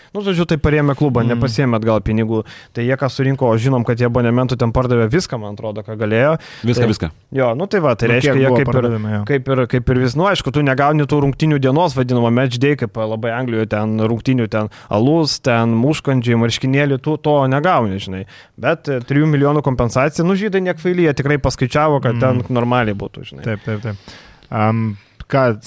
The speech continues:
Speaker 2: Partizaną sakėt, matot, Cervena
Speaker 1: Jo.
Speaker 2: Zvezda, aišku, be šansų, o šiaip toks, nei temą duotumėt, dabar čia ta vėl Želko iš to ir taip toliau, A licenciją Serbų klubui.
Speaker 1: Aš duočiau, tikrai duočiau, aš manau, jie nusipelnė. Jeigu jie toliau palaikys panašų finansavimą,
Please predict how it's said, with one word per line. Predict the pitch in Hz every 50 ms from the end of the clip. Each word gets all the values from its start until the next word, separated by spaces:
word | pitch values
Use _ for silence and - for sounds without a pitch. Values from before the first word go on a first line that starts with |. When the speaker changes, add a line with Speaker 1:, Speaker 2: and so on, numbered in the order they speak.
| - - -
Speaker 2:
Partizaną | - 120 117 - 120 107 120 127 127 120 104
sakėt, | 110 117 120 110 120 -
matot, | 117 110 107 117 - 147 151 151 - - - - -
Cervena | - - 117 110 110 113 110 107
Speaker 1:
Jo. | 107
Speaker 2:
Zvezda, | 101 110 113 113 110 110 107 104 107
aišku, | 104 - - 110
be | 107 107
šansų, | - - 117 123 127 -
o | 139 120
šiaip | - - 156 139 104 - _ -
toks, | - 110 - - -
nei | 120 113 101
temą | - 127 120 117 110 101
duotumėt, | 98 113 135 - 170 160 156 147 - -
dabar | - 131 117 123 120 -
čia | - 120
ta | - - 117
vėl | 110 117 117 113 107 104
Želko | 95 92 131 143 160 143 - 135 127
iš | 113 -
to | - 123 117
ir | 110
taip | 110 120 107 -
toliau, | 117 117 120 120
A | 123 120 123
licenciją | 117 101 - 123 120 110 104 104 98
Serbų | - - 107 107 101 98 -
klubui. | 110 107 101 104 98 98 - _ -
Speaker 1:
Aš | 127 127 123
duočiau, | 127 170 208 196 - - 110
tikrai | - 107 127 139 139 135
duočiau, | 117 113 107 101 - - 107 113
aš | 113 - - 123
manau, | 123 120 127 135 139 143
jie | 147 147
nusipelnė. | 143 143 131 - - 135 - 151 156 143 113 107 - - - - - -
Jeigu | 170 147 143 151 147
jie | 151 151
toliau | - - 135 147 160 151
palaikys | - 139 127 123 123 117 - 160 -
panašų | - - 120 120 127 143 143 - 139 127
finansavimą, | - 123 117 113 110 - 120 117 127 135 147 151 151 147 147